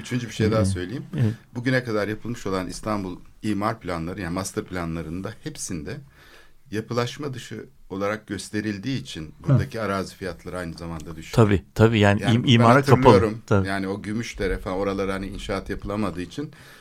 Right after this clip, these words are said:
Speaker 1: işte orada bostancılık yapan insanlar vardı. Hep elden çıkarmaya çalışırlardı arazilerini beş on bin lira parayla.
Speaker 2: Çünkü, çünkü orada,
Speaker 1: İnşaat
Speaker 2: orada bir şey
Speaker 1: yapılamaz.
Speaker 2: yapılamaz.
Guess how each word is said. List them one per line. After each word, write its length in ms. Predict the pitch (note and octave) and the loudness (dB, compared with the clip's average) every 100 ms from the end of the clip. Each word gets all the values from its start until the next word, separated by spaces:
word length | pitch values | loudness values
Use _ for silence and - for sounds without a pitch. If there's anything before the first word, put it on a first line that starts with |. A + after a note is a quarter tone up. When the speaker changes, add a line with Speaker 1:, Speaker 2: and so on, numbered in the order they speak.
| - | -16
Speaker 1:
işte 140 | - | -6
orada 280 | G#2 G#2+ G2+ | -4 -2 -2
bostancılık 560 | G#2+ - A2 G#2 G#2 A2+ | -2 -2 -2 -2 -4 -6
yapan 240 | A2 G#2 | -4 -6
insanlar 500 | G#2+ A2 G#2 A2+ G#2+ | -6 -6 -6 -4 -4
vardı. 460 | E2 D#2+ E2+ F3 F3+ - - | -4 -6 -8 -10 -12 -18 -4
Hep 200 | D#3 - | -4 0
elden 320 | C3 C3 C#3 | 0 2 0
çıkarmaya 440 | C3+ B2+ A#2 B2 | -2 -4 -2 -2
çalışırlardı 640 | C3 G#2+ - F#2 F2+ F2+ G2+ | -4 -8 -8 -8 -6 -6 -4
arazilerini 540 | G2 G2 G2 F#2+ F#2+ | -2 -2 -2 -4 0
beş 200 | G#2+ G#2+ | -2 0
on 180 | A2 G2+ | -2 -2
bin 140 | F#2 | -4
lira 180 | F2+ F#2+ | -4 -4
parayla. 440 | G2 F#2+ F#2+ E2+ E2+ - | -4 -2 -2 -2 -6 -8
Speaker 2:
Çünkü, 440 | - D#3+ - - - - | -2 -2 0 -2 -4 -6
çünkü 300 | - C3+ - | 0 0 2
orada, 360 | C3+ C#3 C#3+ | 4 4 2
Speaker 1:
İnşaat 380 | C#3 B2+ C3 C3+ | 2 4 4 4
Speaker 2:
orada 140 | C#3+ B2+ | 2 2
bir 60 | |
şey 160 | A#2 A2 | 2 4
Speaker 1:
yapılamaz. 60 | B2 | 6
Speaker 2:
yapılamaz. 520 | B2 A#2 G2 G2 | 4 4 0 -2